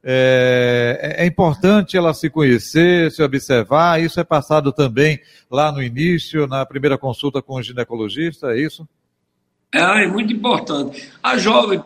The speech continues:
Speaker 2: geralmente, nos primeiros ciclos, elas têm, são até sem dor, porque ela geralmente não ovula. Geralmente, os primeiros seis ciclos, ela, na maioria das vezes, não tem dor.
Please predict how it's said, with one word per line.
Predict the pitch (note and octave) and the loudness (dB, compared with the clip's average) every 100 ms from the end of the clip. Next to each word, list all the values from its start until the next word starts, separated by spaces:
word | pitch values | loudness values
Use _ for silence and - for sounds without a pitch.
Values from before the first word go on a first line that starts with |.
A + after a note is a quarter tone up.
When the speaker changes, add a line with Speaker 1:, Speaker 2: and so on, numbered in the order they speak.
| - | -12
Speaker 2:
geralmente, | B2+ F#3+ F#3+ D#3+ E3+ | -4 -2 -2 -4 -6
nos | E3 - | -10 -12
primeiros | - F3 E3+ G3 F3+ - | -10 -6 -2 0 0 -2
ciclos, | - D#3 E3 C3 A#2+ | -6 -4 -6 -8 -12
elas | D3 D#3 C3 | -12 -10 -14
têm, | - D#3 D3+ - B2 | -10 -8 -8 -10 -14
são | - D3+ | -12 -12
até | C3 D#3 | -10 -10
sem | - F#3 G3+ | -6 -4 -6
dor, | - C#3+ C3+ - | -2 0 0 -4
porque | - C#3 | -8 -6
ela | C#3+ | -6
geralmente | C3 D3+ C#3+ C#3+ C#3 | -4 -6 -6 -10 -10
não | E3+ | -8
ovula. | F3 A#2 A#2 G2 F2+ - - _ - | -8 -8 -14 -18 -18 -20 -20 _ -8
Geralmente, | B2 B2+ C3+ C#3 - | -2 0 2 0 -2
os | - | -10
primeiros | - B2+ B2 C3+ B2 - | -8 0 2 2 2 0
seis | B2 A#2+ - | 0 0 0
ciclos, | A#2+ B2+ B2 - - - - | 0 0 -2 -6 -10 -18 -10
ela, | - C3+ - | -4 -2 -2
na | A#2 C3 | -2 0
maioria | C3+ C3+ C3 B2+ | 2 0 0 -2
das | B2 A#2 | -2 2
vezes, | C3+ B2+ | 2 2
não | C#3+ D3+ | 0 -2
tem | D3 F#3 E3 | 0 0 0
dor. | B2+ G2 | 0 -2